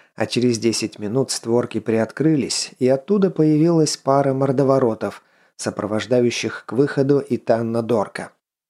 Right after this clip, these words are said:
Головин даже не дернулся, так наблюдал за малолетним артефактором краем глаза. Все решится в течение ближайшего получаса. Или пацан спокойно доберется до дома,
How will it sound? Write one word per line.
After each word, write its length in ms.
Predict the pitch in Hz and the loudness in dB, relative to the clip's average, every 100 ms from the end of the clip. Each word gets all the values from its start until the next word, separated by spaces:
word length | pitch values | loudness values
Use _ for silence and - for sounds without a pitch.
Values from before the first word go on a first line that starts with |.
| _ _ _ _ _ _ _ _ _ _ | _ _ _ _ _ _ _ _ _ _
Головин 480 | - 202 196 156 202 | -2 0 2 2 4
даже 260 | 185 170 180 | 2 4 4
не 140 | 185 | 4
дернулся, 760 | 151 120 92 98 - 110 87 - | 4 2 -2 -8 -8 -8 -10 -8
так 240 | - 202 - | -2 -2 0
наблюдал 500 | 127 139 156 196 139 | 0 2 4 2 2
за 120 | 123 | 0
малолетним 640 | 120 127 127 131 131 127 | 2 2 4 2 2 0
артефактором 760 | 120 - 131 156 151 - 143 135 | 0 -2 -2 0 0 0 0 0
краем 380 | 123 120 120 117 | -2 0 -2 -2
глаза. 440 | 113 98 92 92 _ _ _ _ _ _ _ _ | -2 -2 -6 -10 _ _ _ _ _ _ _ _
Все 240 | - - 104 | -8 -2 -2
решится 580 | 113 - 160 180 190 | -2 0 0 0 0
в 100 | 175 | -2
течение 600 | - 110 - 139 151 151 | -4 -6 0 2 2 2
ближайшего 760 | 143 110 107 101 113 113 110 107 | 2 2 0 0 0 -2 -4 -6
получаса. 840 | 104 110 110 107 113 104 - 98 - _ _ _ _ | -4 -4 -4 -2 -2 -2 -4 -8 -10 _ _ _ _
Или 220 | 190 175 | 0 2
пацан 480 | 151 123 123 143 135 | 2 0 0 2 2
спокойно 580 | 123 127 123 135 120 117 | 0 -2 2 2 2 0
доберется 580 | 113 117 120 107 - 101 | 0 0 2 0 -2 -4
до 140 | 110 | -2
дома, 400 | 135 190 190 185 | 2 2 2 0